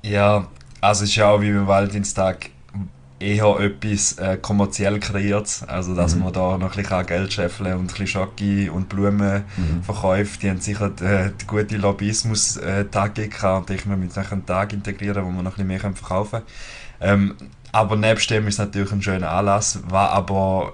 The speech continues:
Speaker 1: spannend finde in unserer Gesellschaft, dass zum Beispiel der Vatertag null gleichgewichtet ist. <laughs> Der ist
Speaker 2: Genau.
Speaker 1: einfach, der kommt einfach, äh, ein bisschen drunter.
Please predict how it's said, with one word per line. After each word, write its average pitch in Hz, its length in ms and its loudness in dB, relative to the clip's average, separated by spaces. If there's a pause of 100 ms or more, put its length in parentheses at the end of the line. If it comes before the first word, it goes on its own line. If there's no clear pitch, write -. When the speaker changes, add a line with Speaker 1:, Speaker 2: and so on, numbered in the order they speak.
(100)
Speaker 1:
spannend 101 460 0
finde 98 280 0
in 92 60 -2
unserer 95 200 -4
Gesellschaft, 95 460 -4
dass 90 120 -4
zum 101 100 -4
Beispiel 95 160 -4
der 92 80 -2
Vatertag 90 640 -4
null 98 220 0
gleichgewichtet 92 760 -6
ist. - 280 2
<laughs> - 0 -
Der - 120 6
ist 80 80 4
Speaker 2:
Genau. 95 120 6
Speaker 1:
einfach, 98 200 2 (580)
der 101 200 4
kommt 98 140 -2
einfach, 95 340 -2
äh, 98 60 -2
ein 92 300 -2
bisschen 101 300 -2
drunter. 107 380 0